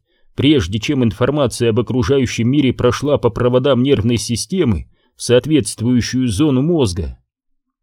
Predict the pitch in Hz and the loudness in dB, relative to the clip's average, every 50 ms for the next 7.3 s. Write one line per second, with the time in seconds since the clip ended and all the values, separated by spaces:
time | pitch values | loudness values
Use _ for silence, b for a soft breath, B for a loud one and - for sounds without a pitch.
0 | _ _ - 117 131 143 139 135 117 - - - - 151 151 143 127 120 104 85 | _ _ -4 -2 -2 0 0 0 -2 -2 -6 -8 -4 -2 0 0 2 2 0 0
1 | 78 67 62 - _ _ _ _ _ _ _ _ - - - - - 120 139 147 | -4 -6 -10 -16 _ _ _ _ _ _ _ _ -14 -12 -10 -8 -6 -6 -4 -2
2 | 135 123 110 90 87 117 127 127 135 156 170 170 160 135 113 87 78 - - - | -2 -2 -2 -2 0 0 2 2 2 2 2 2 2 2 2 0 0 -6 -14 -16
3 | - _ _ _ _ _ - 101 120 135 143 143 135 123 101 - - - - 151 | -18 _ _ _ _ _ -6 -4 -2 0 0 2 2 0 0 -2 -6 -6 -4 -4
4 | 151 143 139 131 110 - 160 160 151 127 104 85 - - - _ _ _ _ _ | -2 -2 -2 -4 -4 -2 0 2 2 2 0 0 -4 -12 -20 _ _ _ _ _
5 | _ _ _ _ _ _ _ - - 104 107 123 135 143 160 160 139 - - - | _ _ _ _ _ _ _ -8 -4 0 0 0 0 0 2 2 2 2 2 -2
6 | 139 170 175 156 131 123 110 104 - - 160 151 131 113 - 135 156 160 147 131 | -2 0 0 2 2 2 0 0 -2 -4 0 0 0 0 0 -2 -2 0 2 2
7 | 117 104 85 67 62 - | 0 0 -2 -4 -8 -14